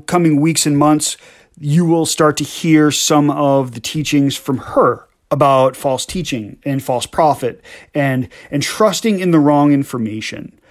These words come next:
Uh, but I challenge you to be a good servant of Jesus Christ. As we're talking to people and we're telling them, "Beware,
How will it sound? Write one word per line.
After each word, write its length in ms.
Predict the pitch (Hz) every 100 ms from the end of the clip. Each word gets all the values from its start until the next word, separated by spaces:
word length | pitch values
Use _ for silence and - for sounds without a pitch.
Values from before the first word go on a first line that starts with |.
| _ _ _ _
Uh, 260 | 123 123 107 - _ _ _ -
but 260 | 135 196 -
I 80 | 170
challenge 800 | - - 214 220 233 233 175 131
you 180 | 151
to 160 | 147 -
be 220 | 120 143
a 60 | 139
good 220 | 123 139
servant 460 | - 151 160 131 107
of 80 |
Jesus 380 | 101 120 110 110
Christ. 440 | - 147 113 - - _ _ _ _ _ _ _ _ _
As 200 | 180 170
we're 160 | 160 160
talking 540 | - - 214 226 214
to 100 | 156
people 340 | - 143 127 127
and 100 | 127
we're 120 | 135
telling 420 | - - 190 196
them, 200 | 147 127
"Beware, 880 | 107 147 135 123 156 165 135 107 95